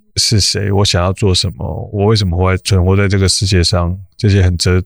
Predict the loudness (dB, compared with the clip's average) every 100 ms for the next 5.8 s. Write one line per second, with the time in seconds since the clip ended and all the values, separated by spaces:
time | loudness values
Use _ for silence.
0 | -4 -2 0 0 -2 0 2 4 2 2
1 | 0 0 0 2 2 0 -6 -16 -16 -16
2 | -20 -20 _ _ -2 0 2 0 -2 -2
3 | -2 -2 -2 0 2 0 2 2 2 2
4 | 2 2 2 2 0 -2 -2 -2 0 0
5 | 0 0 0 2 0 -2 -4